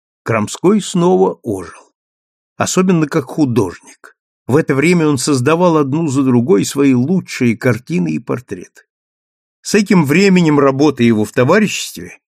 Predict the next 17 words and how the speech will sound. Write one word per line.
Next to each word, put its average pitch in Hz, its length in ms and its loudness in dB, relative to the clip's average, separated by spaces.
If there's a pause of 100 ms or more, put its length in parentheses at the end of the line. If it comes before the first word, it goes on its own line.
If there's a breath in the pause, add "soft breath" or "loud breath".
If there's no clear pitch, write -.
(160)
соединяется 165 1040 2
лучшая 185 580 2
пора 143 440 0
его 135 260 2
деятельности 127 800 0
как 120 240 -2
художника, 113 840 -4 (500)
полный 175 420 2
расцвет 143 640 -2
его 123 260 -4
сил. - 440 -12 (1120)
В - 120 -20
тысяча 226 340 2
восемьсот 127 500 0
семьдесят 123 640 -2
первом 117 400 0
году 98 480 -6